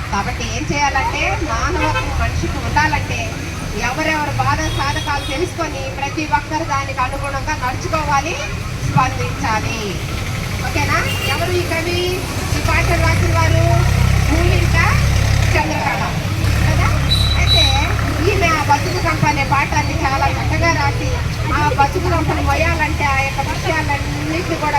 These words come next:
పిల్లలకు చాలా చక్కగా చెప్పుకుంటూ వచ్చారు ఆమె. వాటన్నిటిని కూడా మీరు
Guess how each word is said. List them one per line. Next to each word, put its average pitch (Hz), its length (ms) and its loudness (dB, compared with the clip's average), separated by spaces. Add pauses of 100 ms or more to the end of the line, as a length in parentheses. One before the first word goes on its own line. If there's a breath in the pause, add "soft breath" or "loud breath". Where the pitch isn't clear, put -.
పిల్లలకు 285 400 -2
చాలా 269 240 0
చక్కగా 277 360 -2
చెప్పుకుంటూ 269 560 -2
వచ్చారు 277 380 -2
ఆమె. - 160 -2 (360)
వాటన్నిటిని 311 540 -2
కూడా 320 220 0
మీరు 311 140 -2